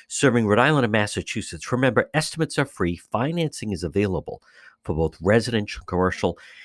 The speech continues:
Hey, face it, whether we like it or not, the heating season is here. Let J K L Engineering design and install a natural gas, high-efficiency Carrier Infinity system. Energy efficient, quiet, more affordable than you think.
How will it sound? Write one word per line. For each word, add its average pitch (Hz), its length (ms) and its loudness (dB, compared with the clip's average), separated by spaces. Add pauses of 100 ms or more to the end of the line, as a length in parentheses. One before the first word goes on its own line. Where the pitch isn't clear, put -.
(220)
Hey, 160 180 4
face - 380 0
it, - 160 -4
whether 104 180 0
we 117 120 4
like 139 220 4
it 139 80 -2
or 120 60 4
not, 143 240 2
the - 80 -4
heating 156 320 -2
season 104 380 -6
is 101 140 -6
here. 147 400 -4
Let 110 180 -2
J 131 180 0
K 143 140 -6
L 135 80 0
Engineering 127 420 -4
design 90 420 -2
and 117 80 -8
install 78 560 -8 (460)
a 92 80 -4
natural 95 640 -6
gas, 78 480 -10
high-efficiency 110 1200 -6
Carrier 107 560 -2 (460)
Infinity 127 460 2
system. - 500 -4
Energy 139 260 2
efficient, - 460 -4 (140)
quiet, 123 540 0
more 143 260 4
affordable 202 460 2
than 151 120 0
you 123 100 0
think. - 380 -4